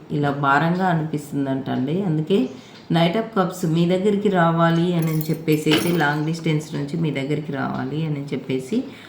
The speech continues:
అనుకుంటా ఉన్నారు. మనకు before కార్డ్స్‌ని చూస్తే అదే,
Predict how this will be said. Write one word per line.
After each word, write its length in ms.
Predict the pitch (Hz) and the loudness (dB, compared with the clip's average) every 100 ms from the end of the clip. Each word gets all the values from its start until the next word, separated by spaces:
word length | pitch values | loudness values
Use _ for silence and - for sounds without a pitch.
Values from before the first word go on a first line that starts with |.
| - | -2
అనుకుంటా 500 | 175 185 190 190 196 | 0 2 2 2 4
ఉన్నారు. 420 | 175 143 131 123 156 - - - - - | 4 2 0 -2 -6 -12 -20 -20 -8 0
మనకు 200 | 180 180 | 2 4
before 380 | 180 180 196 196 | 2 2 2 2
కార్డ్స్‌ని 480 | 175 160 - 170 156 | 2 0 0 -2 0
చూస్తే 380 | 160 151 185 185 | -2 -2 -2 0
అదే, 260 | 151 147 | 0 -2